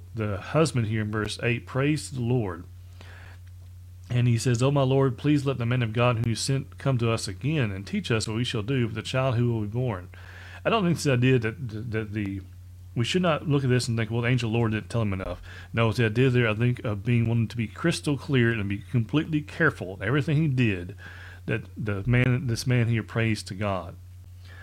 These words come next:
Looking at verse nine, "And God listened to the voice of Manoah, and the angel of God ca-, came to the woman again as she was sitting in the field, but Manoah, her husband, was not with her."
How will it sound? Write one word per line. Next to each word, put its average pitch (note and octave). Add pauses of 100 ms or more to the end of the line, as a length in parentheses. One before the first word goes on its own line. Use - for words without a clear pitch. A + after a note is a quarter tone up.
(300)
Looking C#3+
at C3
verse C3
nine, C3
"And A2+
God D#3
listened D3
to A2+
the G#2+
voice A#2+
of A2
Manoah, G#2 (720)
and A2
the A#2+
angel D3
of A2
God B2
ca-, -
came D3+
to C#3+
the B2
woman A2
again F#2+
as G2+
she -
was A2+
sitting C#3+
in B2+
the A#2
field, B2
but G#2+
Manoah, C3
her G#2+
husband, A#2
was G2
not A2+
with B2+
her." F2+